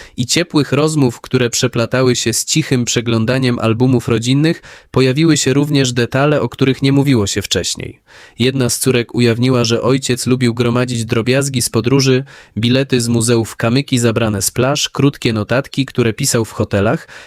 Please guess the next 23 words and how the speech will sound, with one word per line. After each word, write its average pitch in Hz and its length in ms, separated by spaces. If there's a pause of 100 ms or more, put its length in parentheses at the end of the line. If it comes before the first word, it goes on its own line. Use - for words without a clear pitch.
i - 100
chował 156 360
między 127 300
stronami 117 500
książek. 135 640
Te 123 120
przedmioty 123 480
skromne 143 540
i 123 80
pozornie 123 500
nic 127 280
nieznaczące 117 640
zostały 104 440
teraz 95 460 (220)
ułożone 120 520
na 113 140
stole, 143 380
tworząc 131 320 (120)
niezwykłą 147 460
mozaikę 123 540
jego 147 240
życia 127 300
prywatnego. 120 720